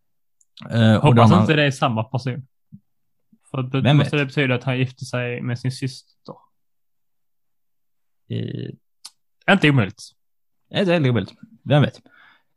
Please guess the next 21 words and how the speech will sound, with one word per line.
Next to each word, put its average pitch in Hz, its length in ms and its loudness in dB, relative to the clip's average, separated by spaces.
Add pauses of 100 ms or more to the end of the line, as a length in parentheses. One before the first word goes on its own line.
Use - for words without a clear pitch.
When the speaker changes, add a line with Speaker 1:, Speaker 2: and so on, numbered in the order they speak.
(140)
Speaker 1:
Eh, 98 420 -2
tror - 180 0
inte 120 140 2
det. 104 100 0 (320)
Men 135 460 0
när, 117 300 -2 (280)
eh, 98 440 -8
Bartolomeus 120 760 0
då 139 180 0
dör 104 580 -2
så - 220 -8
efterlämnar 107 580 -2
han 117 180 2
sig 101 240 -4
sjökort 110 760 -2
och, - 380 -8
eh, 95 720 -4
loggbö-, 107 840 0 (180)
loggböcker 104 1040 -4
och - 80 -8
liknande 104 460 -6